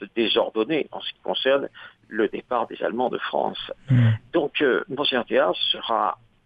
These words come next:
Speaker 1: d'abord, euh, considéré comme prisonnier, et puis il interviendra dans des négociations avec, euh, le, entre le gouvernement français et le Saint-Siège. On, on oublie peut-être ça, ce qu'il a occupé, euh, pas mal de temps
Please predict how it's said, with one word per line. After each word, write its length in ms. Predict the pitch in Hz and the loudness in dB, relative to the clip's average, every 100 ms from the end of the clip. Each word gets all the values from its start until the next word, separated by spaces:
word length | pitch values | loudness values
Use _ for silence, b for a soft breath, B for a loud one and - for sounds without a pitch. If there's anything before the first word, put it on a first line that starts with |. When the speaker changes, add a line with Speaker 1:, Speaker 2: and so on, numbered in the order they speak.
| _ _ _ _ | _ _ _ _
Speaker 1:
d'abord, 400 | 110 120 117 - | -2 2 0 0
euh, 160 | 85 - _ _ _ _ | -8 -8 _ _ _ _
considéré 380 | - - 110 110 | -12 -6 -2 0
comme 160 | 110 95 | 0 -4
prisonnier, 480 | 104 90 92 165 196 B B B _ | -4 -2 2 2 0 B B B _
et 60 | 120 | -10
puis 200 | - 190 | -6 -2
il 60 | 143 | -2
interviendra 720 | 120 113 95 92 - 160 - B B - _ | 0 -2 -2 -2 0 0 -2 B B -20 _
dans 140 | 139 | -2
des 120 | 127 131 | 2 2
négociations 800 | 131 131 - 113 107 - 151 - _ _ - | 2 2 2 0 0 0 -2 -4 _ _ -6
avec, 380 | 117 139 139 - 110 | -2 0 0 -2 -2
euh, 120 | 107 | -2
le, 140 | - 117 - | -2 -6 -4
entre 240 | 123 117 101 | -6 -4 -6
le 60 | |
gouvernement 360 | 98 143 117 107 | -2 -2 0 -2
français 380 | - 87 87 - B B - | -2 -2 -2 -2 B B -2
et 60 | |
le 100 | 117 | 0
Saint-Siège. 520 | 95 104 - - 85 - | 2 2 2 2 2 -2
On, 220 | 117 - - - _ | -4 -4 -8 -20 _
on 260 | 113 98 92 87 | -4 -2 -4 -4
oublie 280 | 107 110 156 | -4 -4 -8
peut-être 420 | - - 131 - | -8 -2 -2 -2
ça, 260 | - - - - B B - | -4 -4 -4 -6 B B -4
ce 160 | - - | -2 0
qu'il 220 | - - | 0 2
a 80 | 208 | 2
occupé, 520 | - - 175 160 - | 0 -2 2 2 2
euh, 80 | 113 - | -2 0
pas 100 | 104 | 0
mal 180 | 120 104 | 0 0
de 100 | 95 - | -2 -2
temps 260 | 139 175 | 0 0